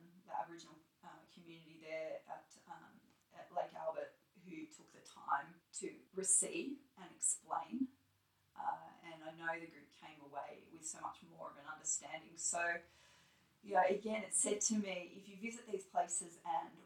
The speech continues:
we're hearing from, you know, the people in the communities who are relatively wealthy, there's not just this kind of imbalance between city and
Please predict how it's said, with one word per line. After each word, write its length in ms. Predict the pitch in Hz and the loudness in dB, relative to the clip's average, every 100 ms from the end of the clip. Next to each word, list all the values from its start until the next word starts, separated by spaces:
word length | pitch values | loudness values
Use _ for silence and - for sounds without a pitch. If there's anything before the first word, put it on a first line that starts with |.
| 175 | -10
we're 160 | 180 | -8
hearing 500 | - 202 190 202 175 175 | -6 4 4 4 -4 -8
from, 380 | - 180 143 175 220 - | 0 6 6 6 -6 -16
you 80 | 196 | -12
know, 100 | 180 | -12
the 100 | 185 | -12
people 320 | 208 240 208 | -14 -12 -12
in 60 | 190 | -14
the 80 | 165 | -16
communities 420 | 165 165 156 - | -18 -18 -16 -16
who 80 | 175 | -16
are 100 | 160 165 170 | -16 -10 -10
relatively 400 | 170 - 165 160 | -10 -14 -18 -10
wealthy, 320 | 165 185 170 165 | -4 -2 -4 -12
there's 160 | 175 196 | -10 4
not 280 | 214 190 - | 6 6 4
just 400 | 185 - - - - | -2 2 2 0 -12
this 180 | 175 - | -6 -6
kind 180 | 202 - | -6 -12
of 60 | - | -14
imbalance 540 | 180 180 - - - - | -10 2 4 4 0 -8
between 240 | - - | -12 -10
city 300 | - 160 156 | -8 -8 -12
and 60 | 156 | -16